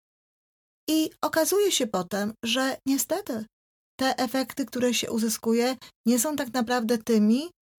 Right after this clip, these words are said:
na których nam zależało. Za szybko wypuszcza się czasami sprzedawców,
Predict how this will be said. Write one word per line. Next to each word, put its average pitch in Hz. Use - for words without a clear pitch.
na 226
których 226
nam 214
zależało. 220
Za 196
szybko 208
wypuszcza 190
się 190
czasami 190
sprzedawców, 180